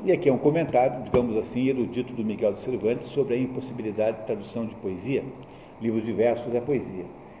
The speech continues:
mostrando que isso nunca dá certo, né? É claro que é muito difícil traduzir poesia, tem que fazer uma outra poesia. É só um poeta traduz poesia porque tem que escrever uma outra poesia pra substituir aquela original.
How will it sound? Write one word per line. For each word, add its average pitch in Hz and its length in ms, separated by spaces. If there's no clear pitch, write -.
mostrando 123 460
que 123 160
isso 131 400
nunca 123 280
dá 127 140
certo, - 380
né? 123 240
É 147 180
claro 117 320
que 135 120
é 120 40
muito 110 180
difícil 113 340
traduzir 107 300
poesia, 107 460
tem 117 120
que - 60
fazer 151 180
uma 147 140
outra 147 260
poesia. - 400
É 120 140
só 139 300
um 156 60
poeta 131 420
traduz 120 380
poesia 135 640
porque 147 280
tem 131 180
que 127 80
escrever 120 360
uma 143 180
outra 117 280
poesia 123 480
pra 127 160
substituir 120 520
aquela 113 340
original. 117 440